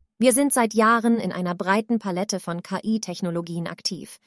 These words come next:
Unsere Investitionen in Forschung und Entwicklung werden fortgesetzt, um unsere Produkte innovativ und verantwortungsbewusst voranzubringen."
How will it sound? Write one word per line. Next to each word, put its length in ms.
Unsere 340
Investitionen 880
in 120
Forschung 520
und 160
Entwicklung 580
werden 220
fortgesetzt, 720
um 140
unsere 320
Produkte 520
innovativ 840
und 160
verantwortungsbewusst 1160
voranzubringen." 720